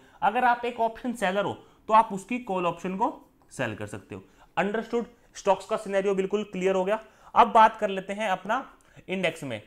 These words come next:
कि इंडेक्स में किस तरीके से काम करेंगे। आपके पास दो ऑप्शन आता है, number one is आप फ्यूचर में ट्रेड कर लो, ठीक है, यानी कि आप फ्यूचर को सेल कर लो, फ्यूचर को सेल कर लो। नंबर सेकंड ऑप्शन आता है ऑप्शंस में, ऑप्शन में आप क्या कर सकते हो, पुट ऑप्शन को बाय कर सकते हो,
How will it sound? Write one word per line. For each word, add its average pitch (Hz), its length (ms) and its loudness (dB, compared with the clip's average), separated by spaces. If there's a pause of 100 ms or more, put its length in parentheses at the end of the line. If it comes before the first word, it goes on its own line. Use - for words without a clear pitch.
(240)
कि 208 60 -8
इंडेक्स 220 360 -2
में 240 100 -6
किस 233 160 -12
तरीके 156 240 -4
से 151 120 -4
काम 131 240 -2
करेंगे। 104 280 -8 (560)
आपके 151 240 2
पास 220 180 -2
दो 185 120 -2
ऑप्शन 202 280 -2
आता 165 240 0
है, 214 160 -4 (240)
number 208 280 -2
one 220 140 -4
is 226 120 -4
आप 226 260 0
फ्यूचर 170 320 -4
में 185 140 -4
ट्रेड 185 220 -4
कर 190 120 -4
लो, 214 220 -6 (300)
ठीक 214 220 -8
है, 156 120 -4
यानी 156 220 -4
कि 180 60 -2
आप 175 140 -2
फ्यूचर 175 280 -6
को 202 160 -2 (420)
सेल 165 240 4
कर 185 140 2
लो, 202 140 -2 (400)
फ्यूचर 170 380 -4
को 185 180 -6
सेल 165 260 -2
कर 180 120 -2
लो। 208 160 -6 (300)
नंबर 196 240 0
सेकंड 220 300 0
ऑप्शन 214 260 -2
आता 190 200 -2
है 214 180 -2
ऑप्शंस 170 500 -2
में, 220 160 -8 (320)
ऑप्शन 165 340 0
में 214 140 0
आप 208 100 -2
क्या 202 100 -8
कर 196 60 -8
सकते 196 240 -8
हो, 220 100 0 (400)
पुट 214 180 -2
ऑप्शन 202 340 -2
को 214 140 -2
बाय 147 300 0
कर 185 180 -4
सकते 190 240 -8
हो, 214 160 -2